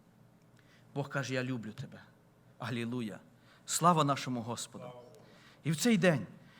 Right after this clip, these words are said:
нехай Бог кожного нас, із нас благословить, щоби нам чути голос Його. Він любить всіх нас, браття і сестри.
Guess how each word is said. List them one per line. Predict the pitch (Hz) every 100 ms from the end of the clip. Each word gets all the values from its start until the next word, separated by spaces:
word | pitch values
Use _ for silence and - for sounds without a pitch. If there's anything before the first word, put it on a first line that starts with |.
| -
нехай | 175 226 262 220
Бог | 160 190 - - - - - - -
кожного | 240 262 214 220 220
нас, | 214 208 - -
із | 226 208 175
нас | 220 214
благословить, | 147 202 196 208 - 220 202 147 - - - - - - -
щоби | - - 202 202
нам | 233 262 226 - - - - - - - -
чути | - 277 214 170
голос | 147 233 269 226 220
Його. | 214 190 180 117 - - - -
Він | 196 220
любить | 247 247 175
всіх | - - 143
нас, | 139 135
браття | 196 214 180
і | 160
сестри. | 160 131 - 107